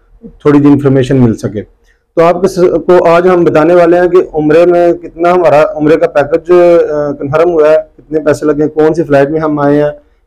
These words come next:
कौन सा हमें room मिला है, room में क्या क्या चीज़ें मिल रही हैं, ये सारी आ-, आज हम आपको छोटी सी video में बताने की कोशिश करेंगे। सबसे पहले हम आपको बता दें कि जो room हमें यहाँ पे मिला,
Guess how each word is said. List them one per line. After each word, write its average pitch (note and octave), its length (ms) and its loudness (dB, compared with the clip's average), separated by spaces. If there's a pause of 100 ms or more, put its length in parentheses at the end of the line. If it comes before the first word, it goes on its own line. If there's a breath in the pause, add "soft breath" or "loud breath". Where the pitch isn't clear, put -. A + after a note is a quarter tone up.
(120)
कौन D#3+ 180 2
सा E3+ 100 0
हमें C#3+ 160 0
room D3 220 0
मिला D3 200 4
है, D3 220 0 (100)
room D3 200 2
में C3+ 140 0
क्या D3+ 140 2
क्या D3+ 120 0
चीज़ें C#3 260 -2
मिल D3 180 2
रही D3 200 0
हैं, D3 280 -6 (280 soft breath)
ये F3 160 2
सारी D#3 300 2
आ-, D3 200 2
आज C#3 180 2
हम C#3+ 160 2
आपको C3 380 -2 (100)
छोटी C#3 220 -2
सी C#3+ 80 -2
video D3 260 2
में C3 80 -4
बताने C3+ 220 2
की C3+ 60 -4
कोशिश C3+ 240 -2
करेंगे। D3+ 260 0
सबसे F3+ 320 -4
पहले F#3 240 2
हम E3 160 0
आपको D#3 200 0
बता D3+ 280 0
दें E3+ 160 -2
कि - 1300 -20
जो D3+ 220 2
room E3+ 240 2
हमें D#3+ 160 2
यहाँ D#3+ 180 2
पे D#3 100 0
मिला, D#3 320 2